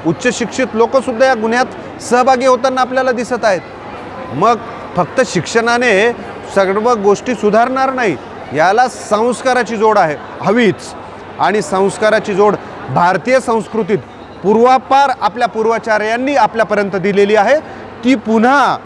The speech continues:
नव्या पिढीपर्यंत पोहोचवणं हे समाजातील प्रत्येक घटकाचं काम नाही. म्हणून आपल्या श्री स्वामी समर्थ सेवा मार्ग,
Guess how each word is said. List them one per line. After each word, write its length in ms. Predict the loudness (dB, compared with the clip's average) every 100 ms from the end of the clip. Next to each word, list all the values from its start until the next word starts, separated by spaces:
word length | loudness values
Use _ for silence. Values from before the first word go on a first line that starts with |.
| -16 -18 -18 -18 -18 -18 -16 -10
नव्या 360 | -4 2 2
पिढीपर्यंत 600 | 2 2 2 4 2 2 0
पोहोचवणं 640 | 2 0 2 2 2 -2 -4 -14 -12
हे 60 | -10
समाजातील 600 | -2 0 0 -2 -2 -6
प्रत्येक 420 | -2 -2 0 0
घटकाचं 460 | 0 0 0 0 0
काम 260 | 0 0
नाही. 120 | 0 -4 -8 -14 -2
म्हणून 300 | 2 4 4
आपल्या 320 | 2 2 0
श्री 240 | 0 0 -2
स्वामी 300 | 0 0 0
समर्थ 320 | -2 -2 -2
सेवा 280 | -2 2 2
मार्ग, 320 | 2 2 0